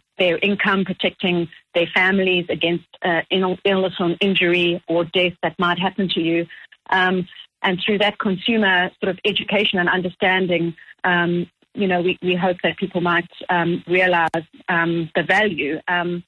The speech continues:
and I think in a time like this, particularly during this pandemic time, I think, um, there really is a lot more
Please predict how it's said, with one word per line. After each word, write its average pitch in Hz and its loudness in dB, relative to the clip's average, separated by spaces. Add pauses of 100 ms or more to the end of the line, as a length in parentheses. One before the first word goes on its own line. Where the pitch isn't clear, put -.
(240)
and 233 0
I 233 0
think 294 -2 (260)
in 254 -2
a 240 0
time 311 2
like 269 0
this, 214 -2
particularly 285 -2
during 208 0
this 190 -4 (580)
pandemic 202 0 (160)
time, 175 2
I 190 -2
think, 214 -2 (460)
um, 185 2 (500)
there 190 2
really 214 2
is 208 -2
a 185 0
lot 180 -2
more 185 0